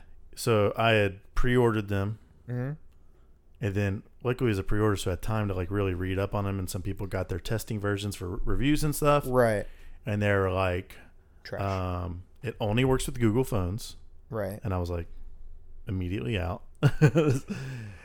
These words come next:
Speaker 1: And two, you have to open the software up and, like, hold it up to the person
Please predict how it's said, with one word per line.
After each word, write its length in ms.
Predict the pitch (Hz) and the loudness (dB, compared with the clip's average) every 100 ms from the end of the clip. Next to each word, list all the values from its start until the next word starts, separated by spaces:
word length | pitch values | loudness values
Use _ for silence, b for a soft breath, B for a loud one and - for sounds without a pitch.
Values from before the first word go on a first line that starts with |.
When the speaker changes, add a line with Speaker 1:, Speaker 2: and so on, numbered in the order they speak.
| B | B
Speaker 1:
And 560 | - 120 117 113 110 - | 2 4 6 4 2 -2
two, 400 | - 165 151 120 b b - | 2 4 4 2 b b -4
you 140 | 127 | -2
have 280 | 113 165 - | 2 0 0
to 160 | 139 - - | -2 -4 0
open 380 | 131 156 180 160 | 2 4 2 2
the 100 | 117 | 2
software 800 | - 131 147 - 113 101 95 - | 2 4 4 2 2 4 4 0
up 420 | - 131 104 - - b b b b - | 2 4 4 2 -2 b b b b 0
and, 160 | 120 120 | 2 4
like, 200 | 113 - | 2 0
hold 440 | - - 156 165 | 0 6 6 6
it 100 | 143 | 8
up 180 | 127 147 | 8 6
to 100 | - | 0
the 100 | 104 | -2
person 680 | - 135 147 - 101 90 90 | 0 0 0 0 -2 -2 -4